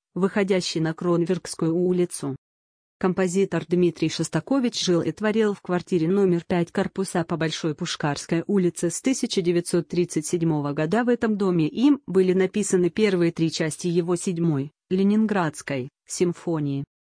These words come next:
Мемориальная доска с горельефом Шостаковича установлена со стороны Большой Пушкарской улицы, а в Курданёре, открывающемся на Кронверкскую улицу, установлен его бюст.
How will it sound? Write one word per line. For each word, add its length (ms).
Мемориальная 680
доска 380
с 80
горельефом 600
Шостаковича 800
установлена 720
со 160
стороны 540
Большой 400
Пушкарской 680
улицы, 640
а 100
в 80
Курданёре, 680
открывающемся 920
на 120
Кронверкскую 840
улицу, 540
установлен 640
его 320
бюст. 440